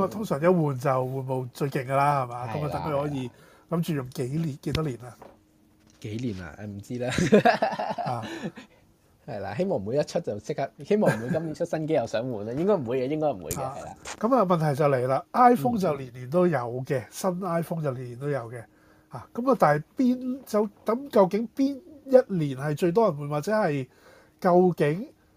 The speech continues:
Speaker 1: 點解某一部 iPhone 又會 hit 過第二部 iPhone 呢？嗱，
Speaker 2: 嗯。
Speaker 1: 美國呢就出咗一個報告，咁都幾得意嘅，就係講喺上年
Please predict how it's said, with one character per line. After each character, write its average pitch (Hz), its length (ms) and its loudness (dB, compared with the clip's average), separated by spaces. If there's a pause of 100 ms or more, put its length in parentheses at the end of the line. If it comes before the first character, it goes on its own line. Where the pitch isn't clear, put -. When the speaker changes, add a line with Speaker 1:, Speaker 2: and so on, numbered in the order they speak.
(340)
Speaker 1:
點 233 460 -2
解 180 480 4 (680)
某 160 260 4
一 247 80 10
部 156 320 2
iPhone 202 460 4 (200)
又 180 240 -2
會 147 80 0
hit - 380 -6
過 143 280 -2 (360)
第 165 60 6
二 143 260 2
部 139 160 0
iPhone 180 420 0
呢？ 175 80 -4 (440)
嗱， 143 120 -2 (320)
Speaker 2:
嗯。 135 240 -10
Speaker 1:
美 156 180 2
國 214 180 4
呢 254 100 12
就 180 100 0
出 226 140 -4
咗 175 180 4
一 180 40 2
個 180 80 4
報 131 420 0
告， 120 260 -6 (580)
咁 254 160 -6
都 285 80 2
幾 151 180 2
得 180 160 2
意 127 260 -10
嘅， 113 100 -12
就 147 140 -2
係 135 100 0
講 135 280 -4 (520)
喺 214 260 4
上 147 680 -2
年 143 200 -6